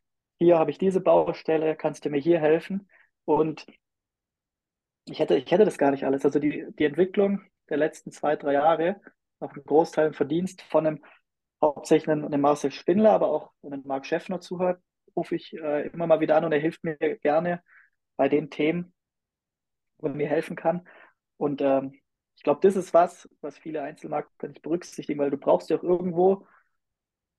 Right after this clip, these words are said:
Leute, die das schon, schon erreicht haben, Leute, die nachgewiesen haben, „Hey, ich kann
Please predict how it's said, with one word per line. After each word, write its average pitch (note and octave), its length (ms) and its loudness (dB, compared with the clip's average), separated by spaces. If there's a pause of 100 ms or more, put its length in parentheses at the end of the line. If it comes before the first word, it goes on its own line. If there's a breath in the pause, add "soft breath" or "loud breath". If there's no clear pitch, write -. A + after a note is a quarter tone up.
(180)
Leute, F#3 520 2
die - 120 -8
das C#3+ 100 -8
schon, C#3 160 -10
schon - 140 -8
erreicht E3+ 500 -2
haben, F#3+ 220 -4 (160)
Leute, C#3+ 300 -2
die C3+ 80 -2
nachgewiesen D#3 580 -4
haben, C#3+ 80 -8
„Hey, F3+ 240 2
ich - 140 -6
kann F3+ 440 -2